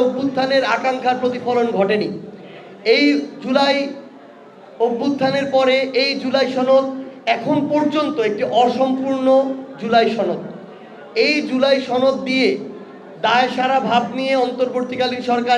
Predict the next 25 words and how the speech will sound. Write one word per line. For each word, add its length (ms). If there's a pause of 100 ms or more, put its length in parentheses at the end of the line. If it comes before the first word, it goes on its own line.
(120)
নির্বাচনের 560
দিকে 180
অগ্রসর 400
হতে 200
পারে 220
না। 60 (500)
তাদেরকে 500 (280)
এই 120 (640)
দায়বদ্ধতা 640 (120)
পূরণ 260 (120)
করেই 240 (420)
নির্বাচনের 520
কথা 200
চিন্তা 240
করতে 240
হবে। 140 (680)
অন্তর্বর্তীকালীন 920 (140)
সরকার 460 (180)
জুলাই 340 (100)
সনদ 400 (1400)
বাস্তবায়নের 800 (280)
নিশ্চয়তা 640 (120)
নিশ্চিত 400 (140)
না 80 (120)
করে, 200